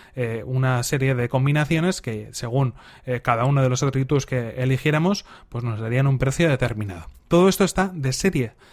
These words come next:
en, en WooCommerce. Es algo que no necesitamos instalar nada más, ni necesitamos añadir ningún plugin, ni nada por el estilo. De serie en WooCommerce tenemos la posibilidad de crear atributos y nos va a dar muchas, muchas opciones a la hora de crear esos productos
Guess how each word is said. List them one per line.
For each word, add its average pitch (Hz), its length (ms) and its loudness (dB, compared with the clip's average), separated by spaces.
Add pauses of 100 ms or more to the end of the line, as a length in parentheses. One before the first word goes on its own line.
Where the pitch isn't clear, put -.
(140)
en, 127 500 0
en 127 200 0
WooCommerce. 117 460 0
Es 135 100 -2
algo 175 260 0 (220)
que 120 260 0
no 135 220 2
necesitamos 147 480 0
instalar 143 400 0
nada 139 260 0
más, 170 300 2
ni 135 140 2
necesitamos 127 520 -2
añadir 131 320 0
ningún 131 300 0
plugin, 160 400 2 (240)
ni 127 140 2
nada 139 220 4
por 139 140 4
el 120 80 4
estilo. 113 380 -4
De 127 160 0
serie 175 320 2
en 139 120 0
WooCommerce 156 440 0
tenemos 131 260 0
la 135 80 2
posibilidad 135 480 -2 (320)
de 131 160 2
crear 151 300 0
atributos 131 600 0 (220)
y 143 80 -2
nos 143 180 2
va 147 60 4
a 147 40 4
dar 160 200 4 (360)
muchas, 117 1120 0
muchas 127 520 -4
opciones 139 420 2
a 143 40 2
la 123 100 2
hora 135 160 4
de 139 100 2
crear 131 260 2
esos 139 220 -2
productos 139 480 0